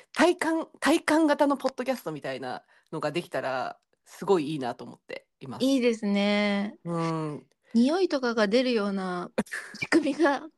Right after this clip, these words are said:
Speaker 2: 開発されないかな。
Speaker 1: すごく、なんかさ、このポッドキャストを聞いたらこんな匂いを思い出しました、みたいなさ。
Speaker 2: うん、うん、うん、うん。
Speaker 1: うん。とか、なんか心が、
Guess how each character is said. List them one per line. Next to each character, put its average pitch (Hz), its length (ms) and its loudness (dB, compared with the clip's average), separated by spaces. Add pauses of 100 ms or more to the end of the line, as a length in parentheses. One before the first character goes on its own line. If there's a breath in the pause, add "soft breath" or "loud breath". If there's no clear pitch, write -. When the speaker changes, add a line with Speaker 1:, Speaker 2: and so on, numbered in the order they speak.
(260)
Speaker 2:
開 294 220 4
発 302 200 0
さ 339 140 4
れ 294 100 2
な 302 160 -2
い 294 80 -4
か 208 140 -6
な。 196 200 -6 (1080 loud breath)
Speaker 1:
す 269 120 -4
ご 349 160 4
く、 - 160 -14
な 294 100 4
ん 269 40 0
か 208 120 -4
さ、 196 140 4
こ 254 120 0
の 269 100 6
ポ - 100 2
ッ - 40 -2
ド 294 100 -2
キ 294 100 2
ャ 302 60 4
ス - 60 -10
ト 226 80 2
を 185 60 2
聞 190 140 -4
い 185 40 -4
た 185 80 2
ら 170 80 2
こ 240 180 0
ん 254 40 4
な 254 100 2
匂 262 260 4
い 226 60 2
を 175 80 2
思 170 160 0
い 175 40 0
出 185 80 2
し 185 140 -6
ま 180 80 -2
し - 80 -16
た、 - 160 -8
み 156 80 -14
た - 120 -8
い - 60 -10
な - 60 -14
さ。 - 140 -20 (300)
Speaker 2:
う 247 60 -2
ん、 262 40 2
う 262 40 0
ん、 254 40 0
う - 20 0
ん、 208 1000 -4
う 160 120 0
ん。 151 200 2
Speaker 1:
う - 20 0
ん。 120 100 -4 (640)
と 180 100 -4
か、 - 240 2
な 196 80 2
ん - 40 -2
か 165 80 2
心 185 320 2
が、 147 240 2